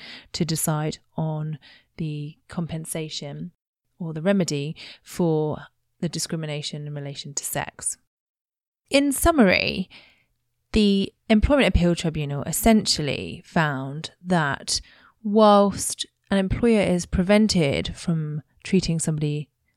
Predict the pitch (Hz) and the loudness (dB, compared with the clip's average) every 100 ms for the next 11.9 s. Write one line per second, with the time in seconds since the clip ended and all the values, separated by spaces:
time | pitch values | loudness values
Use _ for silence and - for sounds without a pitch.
0 | _ 175 160 185 175 160 156 151 147 160 | _ -2 2 6 6 4 2 2 2 2
1 | - 165 156 - - - _ _ - 170 | 2 2 0 -6 -18 -20 _ _ -4 0
2 | 156 156 151 - _ _ _ - 165 - | 2 0 -4 -8 _ _ _ 0 2 4
3 | 175 170 208 226 170 143 135 - - - | 6 6 8 8 6 2 -2 -4 -8 -20
4 | _ _ _ _ _ 196 165 156 151 135 | _ _ _ _ _ 0 2 2 -2 -6
5 | 135 131 127 131 - - - - _ _ | -6 -10 -10 -10 -12 -14 -20 -20 _ _
6 | - 190 180 - 196 214 196 151 139 - | 4 6 6 4 4 4 2 0 -2 -8
7 | _ _ _ - - 254 226 - 107 - | _ _ _ -6 4 4 4 2 -4 -4
8 | - 143 147 139 - 139 139 147 185 175 | -2 -2 -2 -6 -4 -4 -2 4 6 6
9 | - 139 156 170 - - - 175 170 - | 4 2 2 -2 -8 -8 -4 -2 -2 -2
10 | 196 190 185 180 185 208 254 220 151 139 | 0 0 -2 0 2 6 8 6 4 -4
11 | 135 - 123 120 - 107 147 - - | -6 -6 -6 -8 -8 -8 -8 -10 -14